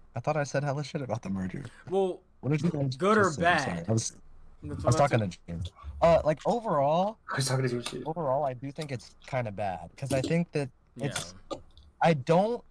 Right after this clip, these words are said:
Speaker 1: know that taking the big people from Cedar Fair and Six Flags and putting them together,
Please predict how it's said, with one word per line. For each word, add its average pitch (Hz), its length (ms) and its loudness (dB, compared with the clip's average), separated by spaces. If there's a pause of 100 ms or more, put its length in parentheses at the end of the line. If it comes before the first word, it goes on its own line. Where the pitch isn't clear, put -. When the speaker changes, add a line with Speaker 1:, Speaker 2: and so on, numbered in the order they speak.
(140)
Speaker 1:
know 135 640 -2
that 143 200 0 (300)
taking 151 680 -2 (400)
the 107 140 -4
big 143 360 0
people 127 360 -2
from 113 260 -2
Cedar 135 300 4
Fair 131 340 2
and 123 160 0
Six 120 200 -6
Flags 110 240 -2
and 113 100 -2
putting 117 220 -2
them 120 140 2
together, 120 720 0